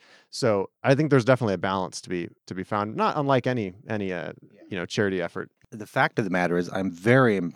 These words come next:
Speaker 2: extremely impressed with what's going on in this, this world. I'm extremely impressed when churches in, uh, other continents become the, are led by indigenous, uh, leaders.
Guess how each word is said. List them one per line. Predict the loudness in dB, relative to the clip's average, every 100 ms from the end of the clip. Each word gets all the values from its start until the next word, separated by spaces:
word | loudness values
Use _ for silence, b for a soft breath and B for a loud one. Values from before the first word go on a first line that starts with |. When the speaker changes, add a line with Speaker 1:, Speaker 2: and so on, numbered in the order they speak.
| -12 _ -12
Speaker 2:
extremely | -8 -4 2 4 4
impressed | 4 -2 -2 -2 -4
with | -8 -6
what's | -4 -4 -4
going | -4 -4
on | -4 -4
in | -4
this, | -6 -8 -14 -18
this | -8 -4 -4 -6 -8
world. | -4 -2 -2 -4 -12 -18 B B B
I'm | -4 -4
extremely | -4 -2 4 6 6
impressed | 4 0 -2 -2 -6
when | -4 -2 -2 -4 -8 b b b
churches | 0 2 2 0 0 -4
in, | -8 -6 -6 -8 -10 -16
uh, | -10
other | -6 -2 -2 -4 -8 -12 -4
continents | 0 0 0 -2 -2 -4
become | -10 -8 -10 -8
the, | -10 -10 -10 -8
are | -4
led | 0 0 2
by | 0
indigenous, | 0 0 -2 0 -4 -4 -8 -12 -16 _ -8
uh, | -4 -2
leaders. | 0 4 4 2 -2 -10